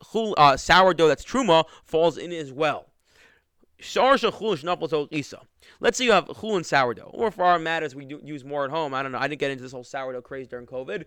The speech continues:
You have yeast of chulin, and there's enough in there. V'yesh b'kadei lahachmitz. There's enough in there to leaven the dough. Meaning it's enough that if you leave it there for ten minutes,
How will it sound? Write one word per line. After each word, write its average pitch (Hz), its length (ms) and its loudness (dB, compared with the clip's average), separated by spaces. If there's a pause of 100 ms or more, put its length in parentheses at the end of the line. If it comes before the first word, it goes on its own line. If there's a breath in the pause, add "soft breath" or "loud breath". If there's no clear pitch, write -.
(260 soft breath)
You 156 100 -6
have 147 200 2
yeast 175 440 -4 (100)
of 139 140 -2
chulin, 135 520 -10 (460 soft breath)
and 175 140 2
there's 156 80 -6
enough 226 320 2
in 233 100 -2
there. 202 120 0
V'yesh 185 220 2
b'kadei 175 220 -6
lahachmitz. 156 480 0
There's 143 120 -12
enough 185 220 -2
in 214 120 -4
there 175 100 0
to 160 100 -6
leaven 170 300 0
the 175 80 -4
dough. 196 300 4 (280)
Meaning 196 220 -6
it's 170 100 -8
enough 208 240 -2
that 165 100 -2
if 147 80 -10
you 156 80 -4
leave 196 160 -6
it 170 80 -8
there 175 120 0
for 143 100 -6
ten 143 260 -6
minutes, 240 440 -2